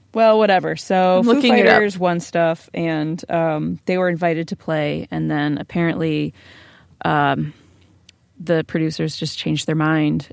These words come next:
Speaker 1: and, uh, so he's like, "Okay, well, we're not gonna go then."
Speaker 2: Yeah. Oh.
Speaker 1: Oh, they, maybe
Speaker 2: I
Speaker 1: Dave
Speaker 2: found
Speaker 1: Grohl
Speaker 2: him.
Speaker 1: wanted to play the whole song, but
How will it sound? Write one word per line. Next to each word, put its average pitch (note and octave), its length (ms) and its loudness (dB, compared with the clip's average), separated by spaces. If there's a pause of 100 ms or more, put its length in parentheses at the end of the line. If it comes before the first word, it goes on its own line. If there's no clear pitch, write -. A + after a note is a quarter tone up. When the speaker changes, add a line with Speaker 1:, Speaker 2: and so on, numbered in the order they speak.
(160)
Speaker 1:
and, D3+ 460 0
uh, D3+ 380 -2 (480)
so - 160 -6
he's D#3 120 -2
like, D#3+ 200 -2
"Okay, F3 260 2
well, E3 340 2
we're E3+ 140 -2
not F3 100 2
gonna E3 160 0
go D#3+ 240 2
then." E3+ 360 -2 (320)
Speaker 2:
Yeah. G3+ 380 2 (880)
Oh. - 200 0
Speaker 1:
Oh, F#3+ 280 6
they, G#3 220 4
maybe A3 460 2 (520)
Speaker 2:
I A#3 60 -2
Speaker 1:
Dave G#3+ 120 4
Speaker 2:
found A3 140 4
Speaker 1:
Grohl F#3+ 140 6
Speaker 2:
him. F#3 60 0
Speaker 1:
wanted F#3 220 0
to - 60 -18
play F3 120 0
the D#3+ 100 -2
whole F3 200 -2
song, F3 520 -2
but D#3+ 440 -4